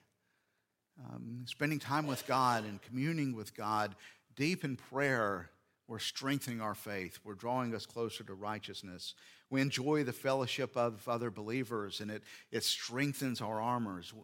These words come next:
We, we come to this table, and in doing so, we, we are encouraged in our beliefs. Our faith is strengthened. And, and so we don't just kind of pick and choose which parts we like.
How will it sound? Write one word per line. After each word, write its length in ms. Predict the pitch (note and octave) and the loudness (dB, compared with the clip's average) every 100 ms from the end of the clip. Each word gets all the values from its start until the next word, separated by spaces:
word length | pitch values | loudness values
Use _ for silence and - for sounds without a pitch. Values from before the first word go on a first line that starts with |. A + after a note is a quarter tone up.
| - A#2+ | -16 -12
We, 140 | A2 A2+ | -8 -6
we 160 | B2 | -6
come 540 | A#2+ - C#3+ D3 C3 A2+ | -6 -4 0 0 0 -4
to 180 | - A#2+ | -4 -4
this 240 | A2 G2 | -4 -6
table, 560 | - B2 C3+ G2 E2 F2+ _ _ _ _ _ - | -6 -4 -4 -4 -10 -12 _ _ _ _ _ -10
and 100 | A#2+ | -4
in 100 | A#2 | -2
doing 340 | B2 C#3 B2+ | 0 0 0
so, 420 | A2+ A#2+ A2 G#2 G2 | 0 0 0 0 -2
we, 220 | A#2 A#2 A2+ | -4 -6 -6
we 360 | B2 A#2+ A#2 - - | -4 -2 -4 -10 -12
are 100 | A2+ | -12
encouraged 520 | G#2 - C3+ C3+ - | -12 -4 0 2 0
in 80 | A2+ | -2
our 100 | G#2+ | -6
beliefs. 680 | F#2+ - A2 B2 F2+ - - _ _ _ _ | -6 -8 -6 -6 -8 -14 -16 _ _ _ _
Our 100 | G#2 | -8
faith 520 | - - C3+ C#3+ - | -6 0 2 2 0
is 120 | A#2 | -4
strengthened. 680 | - - A2+ C3 - F#2+ F2 - - _ _ _ B2+ | -4 -6 -4 -4 -4 -10 -14 -16 -20 _ _ _ 2
And, 180 | C#3 | 4
and 100 | C#3+ | 4
so 400 | - D#3+ D3+ C3 - - C3 | 2 4 4 2 -4 -16 -10
we 120 | C#3 C3+ | -4 2
don't 280 | D#3 F3 | 2 2
just 160 | D3 C3+ | 0 -2
kind 160 | D3+ C3 | -2 -4
of 100 | - | -2
pick 220 | E3+ - | -4 -2
and 100 | A#2+ | -6
choose 340 | - G3+ C#3+ | -4 -4 -4
which 240 | B2 - - | -6 -8 -8
parts 360 | D3 C3+ - | 0 0 -2
we 120 | A2 G#2 | -8 -4
like. 360 | C3+ E3 B2 | 0 2 0